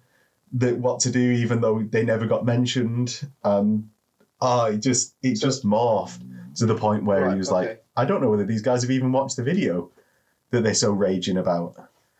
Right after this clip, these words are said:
Speaker 1: So that, <laughs> that happened this week. It's,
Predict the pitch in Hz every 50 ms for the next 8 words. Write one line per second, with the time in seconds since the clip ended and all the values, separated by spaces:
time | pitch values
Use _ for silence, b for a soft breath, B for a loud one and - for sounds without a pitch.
0 | _ _ _ _ _ _ _ _ _ _ - - 113 101 101 92 104 110 - _
1 | _ _ _ _ _ - 127 120 123 117 - - - - - 214 214 - - -
2 | - 208 233 226 - 143 120 - 131 110 104 110 110 107 - - 120 143 185 180
3 | - - _ _ _ _ _ _ _ _ _ _ _ _ _ - 143 139